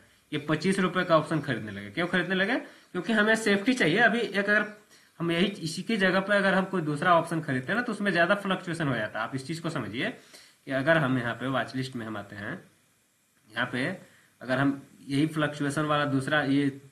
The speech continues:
तीन सौ वाला call को छोड़ के हम यहाँ पे बीस दो सौ वाला call पे try करते हैं, अट्ठासी वाले पे, तो इसमें देखिए फ्लक-, नेट नेट तो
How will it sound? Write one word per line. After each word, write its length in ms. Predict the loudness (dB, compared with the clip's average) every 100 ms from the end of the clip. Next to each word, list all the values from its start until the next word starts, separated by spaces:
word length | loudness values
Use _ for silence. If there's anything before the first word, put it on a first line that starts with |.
| _
तीन 160 | -2 0
सौ 180 | 0 0
वाला 220 | 2 2
call 260 | 0 -2 -2
को 100 | -2
छोड़ 200 | -4 -4
के 100 | -2
हम 160 | 0 2
यहाँ 120 | 0
पे 140 | -2 -4 -6 -18 _ -8
बीस 220 | -4 -4 -2
दो 160 | -2
सौ 180 | 0 0
वाला 200 | 2 0
call 200 | -2 -4
पे 120 | -4
try 200 | -4 -4
करते 260 | -4 -6 -4
हैं, 100 | -4
अट्ठासी 340 | -2 -4 -2
वाले 240 | -2 -2 -4
पे, 180 | -4 -4
तो 400 | -6 -20 -8 -4
इसमें 200 | 0 0
देखिए 200 | -2 0
फ्लक-, 300 | 0 -2 -6 -20 _ -2
नेट 260 | 0 2
नेट 180 | 2 0
तो 100 | 0